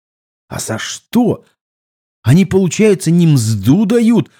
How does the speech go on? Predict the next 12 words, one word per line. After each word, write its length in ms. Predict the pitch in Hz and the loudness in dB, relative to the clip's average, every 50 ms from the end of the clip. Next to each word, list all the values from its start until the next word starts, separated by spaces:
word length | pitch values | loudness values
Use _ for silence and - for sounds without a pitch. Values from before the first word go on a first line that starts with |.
| _ | _
а 120 | - 120 131 | -2 0 0
вовсе 340 | 170 180 175 160 - 190 | 2 0 0 -2 -4 -6
подаяние 720 | 156 - 151 143 185 180 190 220 254 262 247 247 233 214 | -4 -2 0 0 2 2 2 2 2 0 0 0 -2 -2
преподносят. 920 | 180 - 202 202 208 196 185 180 175 196 220 233 202 156 - 127 - _ _ _ _ _ _ _ _ _ _ _ _ _ _ _ _ | -4 -4 -6 -6 -6 -6 -6 -2 0 0 0 0 0 -4 -6 -10 -16 _ _ _ _ _ _ _ _ _ _ _ _ _ _ _ _
Ох, 320 | - 123 165 165 - - _ | -4 -2 -2 -2 -4 -8 _
как 320 | - 180 175 175 _ - | -8 -8 -8 -8 _ -6
интересно 1040 | 180 175 170 - - 180 170 175 190 190 185 180 156 131 123 - - - - 143 131 | -4 -4 -4 -4 -6 -6 -4 -4 -2 -2 -2 -2 -4 -4 -6 -10 -10 -8 -6 -6 -4
в 100 | 139 147 | -2 -2
империи 800 | 151 151 135 - - 185 175 156 143 135 131 127 131 131 135 | -2 -2 -4 -4 -4 -2 -2 0 0 0 0 0 0 0 -2
российской 580 | 143 143 139 - - 170 160 127 - - - 120 | -2 -4 -4 -6 -6 -6 -6 -6 -8 -10 -12 -12
всё 320 | 117 - - - - 180 | -12 -12 -12 -6 -4 -2
устроено. 920 | 165 143 117 113 - - - - 117 117 139 175 190 156 127 107 82 64 - | -2 -2 -2 -6 -8 -14 -12 -10 -8 -6 -4 -4 -4 -4 -4 -6 -8 -10 -14